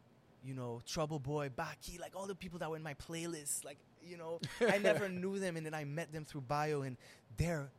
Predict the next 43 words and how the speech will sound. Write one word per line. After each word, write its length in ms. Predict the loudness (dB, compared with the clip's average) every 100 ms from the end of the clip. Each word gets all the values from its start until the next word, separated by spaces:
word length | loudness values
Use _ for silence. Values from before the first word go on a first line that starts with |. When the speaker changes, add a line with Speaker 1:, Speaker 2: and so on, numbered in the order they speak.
| -12
Speaker 1:
fucking 420 | -8 -8 -6 -6
amazing 520 | -6 -6 -6 -6 -8
people, 300 | -12 -14 -14
bro. 160 | -12 -4
They're, 200 | -2 0
like, 140 | 2
Speaker 2:
Yeah. 140 | 0 0 -8 -20 -20 -20 -16
Speaker 1:
ch-, 120 | -16 -16 -16
humble, 500 | -2 2 2 2 0
great 380 | -2 -4 -2 -2
people, 320 | -4 -8 -4
and 140 | -4 -4
it's 140 | -8
been 200 | -8 -8 -8
amazing, 400 | -8 -8 -8 -8
bro. 260 | -6 -6
So, 400 | -6 -6 -4 -4 -8 -16 -20 -20 -20 -8
photographer, 800 | -4 0 2 0 -4 -4 -2 -4 -4
then 360 | -4 -4 -6 -10
creative, 340 | -8 -6 -6 -8 -12 -12
um, 240 | -6 -6 -6 -4
direction, 1000 | -4 -4 -4 -4 -4 -4 -4 -6 -8 -12 -18 -20 -8
stage 400 | -6 -4 -6 -4
production, 920 | -4 -2 -4 -4 -4 -4 -6 -8 -10
you 120 | -6
Speaker 2:
Mm-hmm. 100 | -4
Speaker 1:
know, 240 | -4 -6 -10 -14
Speaker 2:
So 160 | 0 4
what 140 | 6
Speaker 1:
um, 40 | 6
Speaker 2:
is 60 |
that? 240 | 6 6 4
What 120 | -2
do 80 | 2
you 60 |
do 100 | 2
when 160 | 2 2
you're 100 | 0
a 40 |
stage 260 | 0 -2 0
Speaker 1:
and 100 | 2
Speaker 2:
production? 240 | 4 4
Speaker 1:
stage, 40 | 4